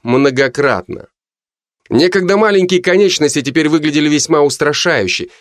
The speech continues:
и дело не только в когтях, способных разрубить тролля, а в их размере и мощи.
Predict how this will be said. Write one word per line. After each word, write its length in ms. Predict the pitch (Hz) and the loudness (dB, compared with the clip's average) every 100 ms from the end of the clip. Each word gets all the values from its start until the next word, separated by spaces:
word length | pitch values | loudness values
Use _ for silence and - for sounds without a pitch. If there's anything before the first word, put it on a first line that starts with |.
| - | -6
и 100 | 95 | 0
дело 220 | 107 120 | 4 4
не 120 | 127 | 2
только 300 | 131 208 160 | 2 0 0
в 100 | 143 | -4
когтях, 680 | - 127 - 151 131 95 - | -2 -4 -2 0 0 -2 -6
способных 600 | - - - 104 107 104 | -10 -8 -4 0 0 0
разрубить 480 | 113 107 123 120 92 | -2 0 0 0 -2
тролля, 480 | 127 156 165 110 92 _ _ - | 0 2 2 0 -4 _ _ -8
а 140 | 90 | -4
в 80 | 98 | -4
их 140 | 90 | -2
размере 540 | 98 90 95 143 131 98 | -2 0 0 2 2 0
и 80 | |
мощи. 580 | 101 123 156 - - - | 0 2 0 -2 -6 -10